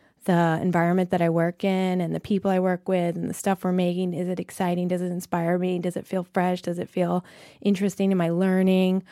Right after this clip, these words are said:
All that stuff. So then when, you know, become a parent, that just kind of becomes part of the situation. So now it's just more, a little more complicated, and I rely on a lot more people. You know, my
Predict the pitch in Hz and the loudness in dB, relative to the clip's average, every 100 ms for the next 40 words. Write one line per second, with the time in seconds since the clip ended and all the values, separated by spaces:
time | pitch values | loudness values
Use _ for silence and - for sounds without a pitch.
0 | - - - 226 254 202 - - - - | -20 -6 4 6 6 2 -2 -6 -6 0
1 | 214 190 185 190 185 _ _ _ _ _ | 4 4 4 2 -4 _ _ _ _ _
2 | _ 226 214 214 214 208 208 208 190 196 | _ 4 6 6 4 4 2 2 0 0
3 | 190 175 190 - 185 175 233 226 202 196 | 0 0 -2 -2 -2 0 2 2 2 0
4 | - 185 185 - - 185 180 - - 202 | -2 -2 -4 -6 -6 -4 -4 -8 -4 0
5 | 180 175 170 170 165 - 180 175 170 - | 0 -2 -4 -4 -6 -2 2 2 0 -2
6 | 147 - - _ _ - - - 185 175 | -4 -2 -6 _ _ -20 -8 -4 -2 0
7 | 175 175 - 180 180 170 170 165 92 - | -2 -2 -4 -4 -4 -2 0 -2 -4 -8
8 | - _ - 180 170 165 160 160 170 - | -14 _ -10 -2 0 0 0 0 -4 -8
9 | - _ - 180 185 180 175 170 175 170 | -20 _ -8 -6 -6 -4 0 0 0 -2
10 | 165 - 208 196 196 - 175 165 165 160 | -4 0 2 2 0 -2 0 2 2 0
11 | 165 - 156 156 156 - _ _ - - | -2 -4 -6 -6 -8 -12 _ _ -14 -6
12 | 170 165 170 170 165 175 170 165 - 180 | -4 -2 -2 -2 -4 -4 -4 -4 -2 0
13 | 180 180 - 180 185 175 175 170 175 180 | 0 -2 -2 -4 -2 -2 0 -2 -2 -4
14 | 180 - | -4 -4